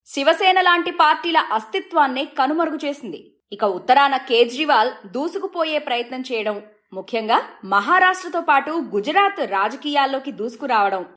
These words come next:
ఎన్నికల్లో విస్తృతంగా పార్టిసిపేట్ చేయడం మోడీ, షా ద్వయానికి ఇబ్బందికరంగా మారడం నిజం.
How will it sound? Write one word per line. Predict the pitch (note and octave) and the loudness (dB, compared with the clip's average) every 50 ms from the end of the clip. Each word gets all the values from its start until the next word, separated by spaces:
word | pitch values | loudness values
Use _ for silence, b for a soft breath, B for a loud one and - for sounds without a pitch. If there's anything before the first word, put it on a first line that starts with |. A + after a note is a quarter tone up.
| _ F#3 | _ -10
ఎన్నికల్లో | F3+ F3+ F3+ G#3+ G#3+ B3 A#3 A#3 B3 B3 | -10 -8 -6 -6 -2 -2 -2 0 0 0
విస్తృతంగా | A#3 A3 G#3+ - - B3+ A#3+ C4+ C4 B3+ C4 | 0 0 -4 -4 -6 -4 -4 -2 0 2 2
పార్టిసిపేట్ | C4 C4 B3 A#3+ A#3+ A#3+ C4 - - B3 A#3 A#3+ - B3+ | 4 4 4 2 2 0 -8 -6 -4 -4 -4 -4 -4 -4
చేయడం | A3+ A3+ A#3 A#3+ G#3+ G3+ - - - _ _ _ - | -2 0 0 0 -2 -2 -8 -12 -20 _ _ _ -12
మోడీ, | G#3 G#3 A#3 C4+ D4 D4+ D#4+ D#4 D#4+ D#4 | -4 2 4 4 4 4 0 -4 -6 -8
షా | - - - B3 A#3+ B3 | -8 -4 0 2 2 2
ద్వయానికి | A#3+ G#3+ G3 F#3+ F#3 G3 A3 A3 A3+ A3+ - C4 G3+ D#3 - - - _ - | 0 -2 -4 -4 0 0 0 -2 -2 -4 -8 -8 -10 -10 -10 -14 -20 _ -12
ఇబ్బందికరంగా | A3+ A3 G3+ G3 C#4 C4+ C4 B3+ A#3+ A#3+ A#3 G#3+ G#3+ G#3+ G#3 G3+ | -12 -10 -6 2 2 2 2 2 -2 -2 -2 -4 -2 -2 -2 -4
మారడం | G3 F#3+ F3+ E3+ E3+ F3+ G3+ C#4 B4+ - - _ _ - F#3+ | -2 -2 -4 -4 -4 -2 -4 -4 -6 -6 -12 _ _ -18 -12
నిజం. | F#3 F3+ E3+ G3+ G3+ F3+ | -10 -8 -4 -4 -4 -4